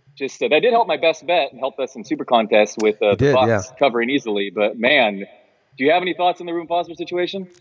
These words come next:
Speaker 2: Well, my thought is just the first time you get the benefit of the doubt and the second time you don't. <laughs> You know, that's pretty much how it
Speaker 1: Yeah.
Speaker 2: works, right? Like,
Speaker 1: Yeah.
Speaker 2: first time, the, didn't the woman recant?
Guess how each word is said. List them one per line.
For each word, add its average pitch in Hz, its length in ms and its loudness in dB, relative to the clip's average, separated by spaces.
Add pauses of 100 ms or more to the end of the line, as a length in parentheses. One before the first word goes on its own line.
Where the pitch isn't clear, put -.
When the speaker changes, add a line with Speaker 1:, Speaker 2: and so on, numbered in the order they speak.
(840)
Speaker 2:
Well, 127 160 4
my 117 100 2
thought 123 240 4
is 110 80 0
just - 300 -4
the 113 80 -4
first 143 300 0
time 120 220 0
you 113 60 -2
get 110 100 -4
the - 80 -6
benefit 107 240 0
of - 60 -6
the 110 80 -2
doubt 101 360 4
and 101 100 -12
the - 40 -16
second 98 240 -6
time 101 240 -2
you 95 80 -6
don't. 113 260 2 (140)
<laughs> - 100 -18
You - 180 -8
know, - 100 -2
that's - 440 -4 (420)
pretty 151 160 0
much 123 160 0
how 117 100 2
it - 0 -
Speaker 1:
Yeah. 107 60 0
Speaker 2:
works, 117 320 -2
right? 127 200 0
Like, 117 260 0 (460)
Speaker 1:
Yeah. 107 260 2
Speaker 2:
first 185 240 0
time, 147 400 2 (100)
the, 120 420 2
didn't 139 280 0
the 135 80 0
woman 127 260 2
recant? 135 480 0